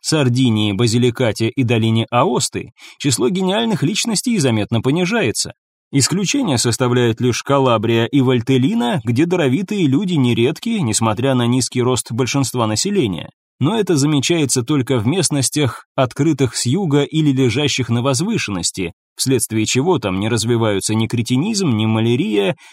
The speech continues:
так что этот факт нисколько не противоречит высказанному нами положению. Уже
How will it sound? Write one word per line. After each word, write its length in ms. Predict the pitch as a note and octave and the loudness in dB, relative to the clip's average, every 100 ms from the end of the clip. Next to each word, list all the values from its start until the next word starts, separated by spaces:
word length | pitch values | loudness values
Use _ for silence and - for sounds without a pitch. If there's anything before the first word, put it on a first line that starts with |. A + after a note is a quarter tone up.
| - | -8
так 180 | A#2 | -6
что 160 | - E3+ | -4 -2
этот 220 | F3+ D#3 | 0 -2
факт 320 | - D3+ - - | -2 -4 -2 -2
нисколько 520 | C3+ B2+ - E3 C3 | 0 0 0 0 2
не 100 | C3 | 2
противоречит 720 | B2 B2 A#2 A2 B2+ C#3 B2+ | 2 0 0 0 0 0 -4
высказанному 720 | A2 B2 C3 A#2+ A2 A#2 A#2 | -2 0 0 -2 0 2 2
нами 300 | G#2+ G2+ G2+ - | 0 0 -2 -2
положению. 720 | A2+ C3+ C3+ A#2+ E2 D#2+ - _ _ _ _ _ - | 0 0 0 -2 -4 -10 -18 _ _ _ _ _ -6
Уже 320 | A2 A#2 F3 | -2 2 2